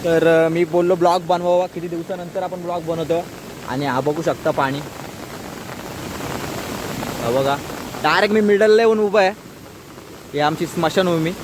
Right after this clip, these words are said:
आणि हा पाणी बघा, पूर्णपणे, पूर्णपणे पाणी भरले. जाम बेकार सीन आहे.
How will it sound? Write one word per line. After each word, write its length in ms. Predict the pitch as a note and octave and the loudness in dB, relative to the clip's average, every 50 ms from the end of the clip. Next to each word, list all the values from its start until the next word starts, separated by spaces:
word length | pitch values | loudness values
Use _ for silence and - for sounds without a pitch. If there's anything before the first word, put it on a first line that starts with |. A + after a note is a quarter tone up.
| - - - - - - - - | -14 -14 -14 -14 -14 -12 -6 -2
आणि 880 | B2 C3+ C#3+ D3+ D#3 D#3 D#3 D#3+ D#3+ D#3+ D#3+ D#3+ D#3+ E3 D#3+ E3 E3 D#3 D3+ - - - - - - - - - - - - - - - - | -2 0 0 0 0 0 0 0 0 0 0 0 0 0 0 0 0 -2 -6 -10 -14 -14 -14 -14 -14 -14 -14 -14 -14 -14 -14 -14 -14 -12 -4
हा 100 | - A#2+ | -2 -2
पाणी 300 | B2+ - C#3+ C3 B2+ C#3 C#3 | 0 2 2 2 2 4 4
बघा, 200 | C#3+ C#3 C3 A#2+ A#2 - - - - - - - - - - - - - - - - - - - - - - - - - - - - | 4 4 4 2 0 -4 -12 -12 -12 -12 -12 -12 -12 -12 -12 -12 -14 -14 -14 -14 -14 -14 -14 -14 -12 -12 -12 -10 -10 -8 -6 2 4
पूर्णपणे, 500 | E3 E3+ F3 F#3 F#3 F#3 - G3 F#3 F3+ | 4 6 6 6 4 4 4 4 4 4
पूर्णपणे 520 | F3 - F3 E3+ F3+ F#3 F3+ F#3+ F#3 F#3 | 2 2 0 2 2 2 2 2 2 2
पाणी 280 | E3 - E3+ E3 F3 F#3 | 2 2 2 2 2 2
भरले. 320 | E3+ C#3 B2 B2 C3+ B2 - - - - - - - - - - - - - - - - - - - - - - - - - - - - - - - - | 0 0 0 -2 -4 -6 -6 -10 -16 -16 -16 -16 -16 -16 -16 -18 -18 -18 -18 -16 -16 -16 -16 -16 -16 -14 -14 -14 -14 -14 -12 -10 -10 -10 -8 -8 -6 0
जाम 240 | C3+ C#3+ D#3 E3+ F3+ | 2 2 2 2 2
बेकार 340 | F3+ F3+ E3 - - F#3+ F#3 | 2 2 0 2 2 2 2
सीन 240 | D#3+ - D#3+ D3+ C#3+ | 2 0 -2 -2 -2
आहे. 100 | C#3+ | -4